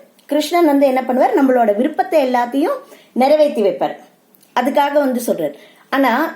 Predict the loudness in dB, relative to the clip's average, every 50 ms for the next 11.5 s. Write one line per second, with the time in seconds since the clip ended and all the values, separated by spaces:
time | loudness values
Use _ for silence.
0 | -2 0 0 2 2 2 2 2 2 2 2 0 0 -2 0 -2 -2 -4 -2 -2
1 | -2 -2 -2 -4 -6 -6 -6 -6 -6 -6 -6 -8 -6 -4 -2 0 2 0 0 0
2 | 0 0 0 2 2 2 0 0 -2 -2 -2 -2 -4 -4 -4 -4 -6 -6 -6 -6
3 | -4 -2 0 2 2 0 0 0 -2 -2 0 0 0 0 0 2 2 2 2 2
4 | 0 0 0 0 0 -2 -6 -10 -16 -16 -20 -20 _ _ _ _ _ _ _ _
5 | _ _ _ _ -2 0 2 2 2 2 2 2 2 0 0 2 2 0 0 -2
6 | -2 -2 -2 0 0 0 0 0 0 -2 0 0 0 2 2 2 2 0 -2 -6
7 | -14 -20 _ _ _ _ _ _ _ _ _ _ _ _ -4 0 2 2 2 2
8 | 0 -2 0 0 -2 0 0 0 0 0 0 0 0 0 0 0 0 0 -2 -4
9 | -6 -8 -16 _ _ -20 -20 -20 -10 -4 -2 0 0 2 2 0 2 2 2 0
10 | 0 0 -2 -2 -2 -2 -2 -2 -4 -8 -12 -18 _ _ _ _ _ _ _ -2
11 | 0 2 2 2 2 0 0 0 0 -2